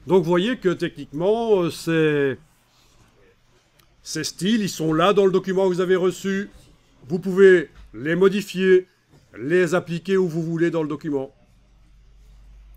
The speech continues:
Ils n'avaient pas dû nécessairement apprendre comment on le fait, comment on construit ça.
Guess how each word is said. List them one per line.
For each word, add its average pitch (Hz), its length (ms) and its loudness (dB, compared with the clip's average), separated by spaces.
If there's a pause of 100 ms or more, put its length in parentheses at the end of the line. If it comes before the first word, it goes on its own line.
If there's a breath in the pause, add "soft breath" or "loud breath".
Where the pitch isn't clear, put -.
(180)
Ils 127 140 -12
n'avaient 156 200 -4
pas 202 240 2
dû 190 420 -4 (920)
nécessairement 170 640 -2
apprendre 170 600 -2
comment 170 520 -2 (100)
on 156 160 -2
le 147 140 -2
fait, 165 320 -6 (720)
comment 151 260 -6
on 143 80 -4
construit 165 460 -2
ça. - 240 -10